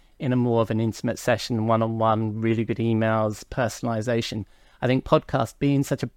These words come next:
broadcast, broad meth-, message, it's top of funnel and mid funnel, right? It,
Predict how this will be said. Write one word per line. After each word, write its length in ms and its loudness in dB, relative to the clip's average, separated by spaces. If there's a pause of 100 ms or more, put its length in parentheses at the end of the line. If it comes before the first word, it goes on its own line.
broadcast, 720 -2
broad 260 0
meth-, 460 -2
message, 720 0 (260)
it's 200 -6
top 340 -2
of 80 0
funnel 560 -2 (120)
and 260 0
mid 160 0
funnel, 360 -2
right? 300 -4
It, 160 -6